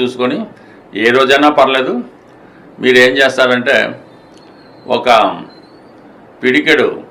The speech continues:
నల్ల నువ్వులు, ఆ పిడికెడు నల్ల నువ్వుల్ని ఒక నలుపు రంగు క్లాత్లో, కొత్త క్లాత్లో ఆ పిడికెడు నల్ల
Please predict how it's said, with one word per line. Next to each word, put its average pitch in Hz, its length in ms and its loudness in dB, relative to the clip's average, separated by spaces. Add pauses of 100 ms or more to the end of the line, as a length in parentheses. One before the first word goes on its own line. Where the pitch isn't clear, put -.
(580)
నల్ల 120 160 2 (120)
నువ్వులు, 127 280 0 (1300)
ఆ - 20 4 (120)
పిడికెడు 151 400 0 (100)
నల్ల 131 160 2 (100)
నువ్వుల్ని 139 380 -2 (360)
ఒక 113 100 -6 (120)
నలుపు 139 320 0
రంగు 131 260 2 (340)
క్లాత్లో, 123 440 2 (600)
కొత్త 117 260 0 (100)
క్లాత్లో 139 380 0 (800)
ఆ - 20 4 (100)
పిడికెడు 123 460 0 (600)
నల్ల 117 160 2